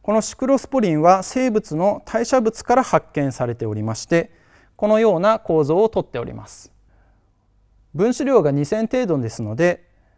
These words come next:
低分子医薬品ほどではないですが、安価に化学合成をすることができます。また、この複雑な構造から非常に選択性が高いため、医薬品として副作用が非常に少ないです。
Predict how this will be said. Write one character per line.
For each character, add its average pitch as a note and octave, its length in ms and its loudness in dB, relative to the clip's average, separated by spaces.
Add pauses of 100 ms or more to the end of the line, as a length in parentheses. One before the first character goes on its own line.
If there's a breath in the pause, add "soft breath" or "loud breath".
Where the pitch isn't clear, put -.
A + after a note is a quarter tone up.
(180)
低 C#4 180 0
分 C#4+ 180 2
子 C4 120 -4
医 - 20 0
薬 C4 240 0
品 B3 200 -2
ほ B3 120 -2
ど B3 140 0
で B3 100 2
は E3+ 100 2
な E3+ 140 0
い D#3 60 0
で A#2+ 80 -6
す D3+ 160 -12
が、 G#3 360 2
安 A3 220 -2
価 F3 140 -2
に A3 120 -6
化 F3+ 200 -2
学 F3 180 -6
合 E3+ 220 -2
成 B2 180 -2
を B2 80 -4
す - 160 -8
る A#2+ 80 -8
こ C#3 140 -10
と A3+ 80 -2
が A#3 100 4
で A#2 120 -6
き - 100 -16
ま - 100 -16
す。 - 220 -20 (1120)
ま E3 140 -2
た、 A#3+ 220 6
こ - 180 -6
の G#3 140 0
複 - 220 -6
雑 A#3+ 240 -2
な A#3 140 0
構 A3 260 4
造 G#3 200 4
か G#3 120 2
ら G#3+ 240 6 (180)
非 F3+ 200 -8
常 C4 300 0
に B3+ 240 -4 (120)
選 G#3+ 260 -6
択 - 220 -6
性 G3+ 220 0
が G3 100 -2
高 G3+ 300 -2
い D3 80 -4
た A2 140 -10
め、 B2+ 260 -6 (800)
医 F3 80 -6
薬 G3 220 -2
品 G3+ 180 -2
と G3 140 0
し - 80 -14
て A3 240 2
副 - 200 -8
作 A3 200 4
用 D3 80 2
が B2 100 -4
非 B2+ 160 -10
常 A3+ 220 0
に A#3 80 -2
少 - 200 -10
な E3 140 -4
い - 60 -8
で - 80 -14
す。 - 240 -20